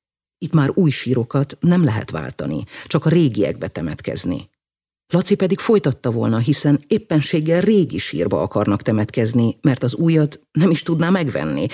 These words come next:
és persze, ha nincs is, akkor meg tárgytalan. De hiszen ott van a Vájék kettős sírja, Klári testvéréjé, és még a Kün Péteré is, kezdte volna ismét.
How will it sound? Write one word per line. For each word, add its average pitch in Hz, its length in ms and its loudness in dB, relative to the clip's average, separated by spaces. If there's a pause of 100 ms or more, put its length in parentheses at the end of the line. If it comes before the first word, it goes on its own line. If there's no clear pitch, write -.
(220)
és - 160 0
persze, 156 500 0
ha 147 160 2
nincs 147 280 4
is, 165 180 -2
akkor 170 260 0
meg 170 160 0
tárgytalan. - 760 -8 (1080)
De 143 100 0
hiszen 175 420 2
ott 208 200 2
van 170 140 4
a 165 80 2
Vájék 139 680 0
kettős - 400 -4
sírja, 85 460 -2
Klári 156 440 2
testvéréjé, 92 800 0 (300)
és - 200 0
még 160 120 4
a 156 100 0
Kün 160 280 4
Péteré 73 580 -4
is, - 360 -12
kezdte - 300 -6
volna 87 260 -4
ismét. - 580 -8